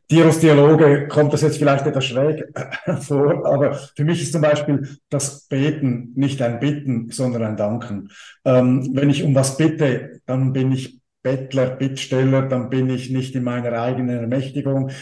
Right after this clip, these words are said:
Ich glaube, ähm, wir haben alle unseren eigenen Willen bekommen, dass wir handeln und tun nach unseren Werten. Und, ähm, wenn ich eben, also das,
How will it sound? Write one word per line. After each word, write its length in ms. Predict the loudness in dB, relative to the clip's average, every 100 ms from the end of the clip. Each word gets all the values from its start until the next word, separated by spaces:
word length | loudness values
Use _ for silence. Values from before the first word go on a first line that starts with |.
| -18
Ich 100 | -10
glaube, 520 | -2 -2 0 -2 -4 -8 -6
ähm, 260 | -2 -2 -2
wir 160 | -2
haben 220 | 0 0
alle 260 | 0 0 0
unseren 240 | -2 -4
eigenen 340 | -6 -6 -6 -6
Willen 240 | -4 -2
bekommen, 480 | -4 -4 -4 -2 -2
dass 220 | -4 -4
wir 180 | -6 -4
handeln 540 | -2 -2 -2 -2 -2
und 220 | -4 -8 -8
tun 400 | -4 -2 -2 -4 -10
nach 260 | -4 -2 -2
unseren 460 | -4 -4 -2 -2 0
Werten. 520 | 2 0 -2 -6 -6 -12 -20 -4
Und, 280 | 0 0 0 0
ähm, 320 | 2 2 0 -6 -14 -2
wenn 180 | 2 2
ich 240 | 0 -2
eben, 360 | 0 0 0 -2
also 180 | -4 -2
das, 400 | -4 -6 -14